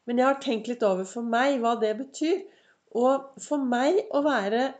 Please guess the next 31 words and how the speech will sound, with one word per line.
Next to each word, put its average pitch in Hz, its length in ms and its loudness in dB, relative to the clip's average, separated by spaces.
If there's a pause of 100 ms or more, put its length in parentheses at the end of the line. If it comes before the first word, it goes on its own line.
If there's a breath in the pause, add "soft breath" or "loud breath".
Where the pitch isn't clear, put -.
sterk - 880 -2
og 233 160 -4
kraftfull, 285 600 -2 (640 soft breath)
det 226 240 2
betyr, 277 560 0 (880)
for 208 140 -10
det 254 80 -2
første 262 200 -6
så 262 120 -8
betyr 247 160 0
det 202 80 2
at 214 80 -2
jeg 233 180 -4
tør 233 240 2 (100)
å 214 80 -2
være 185 280 2
den 180 160 -4
jeg 202 160 2
er, 226 160 0 (160)
at 196 80 -6
jeg 214 200 0
tør 202 260 0
å 214 100 -2
være 185 160 -6
til 202 100 -8
stede 180 380 -6
i 190 80 -2
eget 180 360 -8
liv, 240 280 -2
at 185 160 -8
jeg 208 160 -6